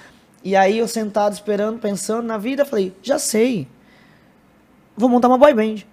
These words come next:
Ela não me deu todos os pontos abertos? Então, peraí, já que eu não sou forte, vou chamar o carinha ali que é forte. "Vem cá, bebê." Ah, já que eu não componho, peraí, vou chamar o cara ali que é graduado, sei lá o quê, já... Vem aqui. Ah, vou chamar o outro que é popular. E, e eu formei uma boy band. Quando eu formei essa boy band, eu tinha um produto na mão.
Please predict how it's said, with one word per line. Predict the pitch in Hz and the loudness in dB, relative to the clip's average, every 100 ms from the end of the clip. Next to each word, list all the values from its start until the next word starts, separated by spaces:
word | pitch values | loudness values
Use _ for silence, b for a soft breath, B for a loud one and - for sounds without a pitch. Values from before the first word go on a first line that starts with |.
| _ _ _ _ _ | _ _ _ _ _
Ela | 269 302 | 0 2
não | |
me | 262 | 4
deu | 208 202 | 4 6
todos | 240 185 | 4 2
os | 170 | 0
pontos | 185 156 | 0 4
abertos? | 147 180 185 147 - 135 - | 6 8 8 6 0 -12 -10
Então, | 190 196 | -6 -4
peraí, | 202 180 139 | 2 2 2
já | 143 185 | 0 0
que | |
eu | 175 | -2
não | |
sou | 151 139 | -6 -4
forte, | 190 190 - | -2 -2 -2
vou | 160 | -4
chamar | 175 160 | 0 0
o | |
carinha | - 160 160 | 0 -2 -2
ali | 175 | -2
que | |
é | 214 | 0
forte. | 165 135 | 0 0
"Vem | 165 | 0
cá, | 165 | 0
bebê." | 143 123 107 - B B B B - | 2 2 0 -4 B B B B -6
Ah, | 190 208 | 0 4
já | 208 | 6
que | 208 | 4
eu | 190 | 2
não | 170 160 | 0 -4
componho, | 165 151 180 208 185 156 | -6 -2 0 2 2 2
peraí, | 165 | 4
vou | 156 | 4
chamar | 127 160 | 2 0
o | 165 | 0
cara | 175 165 | 2 2
ali | 170 | 2
que | 185 | -2
é | |
graduado, | 151 170 175 185 175 180 | 2 4 6 6 4 4
sei | 196 | 2
lá | 165 | 0
o | |
quê, | - 180 | 2 2
já... | 180 170 - | 2 -2 -8
Vem | 156 180 226 | -6 -4 -2
aqui. | 226 233 233 170 B B B | -4 -2 -2 -2 B B B
Ah, | - 233 | -2 0
vou | 196 | 2
chamar | 208 | 2
o | 202 | 2
outro | 202 | 2
que | 208 | 0
é | |
popular. | 208 233 240 190 B B B _ - | -2 2 2 2 B B B _ -16
E, | 196 - | -16 2
e | 196 | 4
eu | 202 | 6
formei | 247 247 | 4 2
uma | 247 | 2
boy | 233 262 | 2 2
band. | 226 214 175 - | 2 -2 -6 -4
Quando | - 311 | 0 0
eu | 339 | 0
formei | 240 | -2
essa | 190 | 0
boy | 175 | 2
band, | 160 208 | 2 2
eu | 226 | -2
tinha | 240 240 | -6 -6
um | |
produto | 254 247 294 | -8 -8 -6
na | 320 | -2
mão. | 269 262 | -2 -4